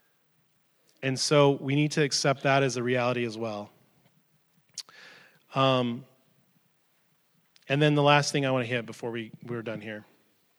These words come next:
is I just wanna talk about our children. Gosh. <laughs> Um, this is your family pastor coming out real quick. <laughs> Um,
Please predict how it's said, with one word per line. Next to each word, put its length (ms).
is 120
I 60
just 320
wanna 180
talk 280
about 240
our 80
children. 500
Gosh. 1600
<laughs> 80
Um, 600
this 200
is 80
your 100
family 300
pastor 360
coming 280
out 160
real 140
quick. 300
<laughs> 260
Um, 440